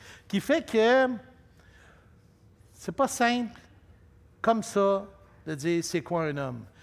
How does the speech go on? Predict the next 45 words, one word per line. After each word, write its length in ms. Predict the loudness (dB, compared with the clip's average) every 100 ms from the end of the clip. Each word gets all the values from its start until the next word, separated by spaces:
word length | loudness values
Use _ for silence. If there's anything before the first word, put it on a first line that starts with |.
| -20 -16
Et 80 | -6
nous, 120 | -2
on 100 | 0
veut 120 | 0 0
savoir 300 | 2 2 2
c'est 140 | 0
quoi 220 | 0 0
un 120 | 0
homme 200 | 0 -2
selon 580 | -2 0 0 2 0 0
Dieu. 400 | -4 -4 -2 -2 -6 -20 -18 -10
Et 120 | -8 -6
être 180 | -4 0
un 180 | 0 2
homme 160 | 2
selon 300 | 2 0 2 -2
Dieu, 140 | -2
c'est 120 | -4
pas 120 | -4 -6
suivre 360 | -6 -6 -4
des 100 | -4
techniques, 480 | -4 -6 -6 -10 -8
c'est 140 | -8
pas 180 | -4 -2
adhérer 300 | 0 -2 -2
à 20 |
une 80 | -6
philosophie, 680 | -6 -8 -6 -8 -8 -10 -10 -14 -20 -20
su-, 180 | -20 -12 -4
avoir, 260 | 0 0 -2 -12
suivre 280 | -6 -4 0
quelqu'un 300 | 0 0 -2
sur 240 | -2 -2
Instagram 720 | -2 -2 -2 -2 0 0 0
ou 80 | -2
sur, 280 | -2 0 0
euh, 120 | 0
TikTok 520 | -4 -6 0 0 0
ou 60 | -4
whatever. 540 | 0 0 2 2 2 0 -8 -20 -20 -20 _ _ _ _ _
C'est 260 | -10 -2 0
laisser 300 | 0 -2 -6
Dieu 380 | -4 -4 -4
nous 160 | -4 -6
transformer 1000 | -6 -4 -2 -4 -4 -4 -4 -6 -8 -10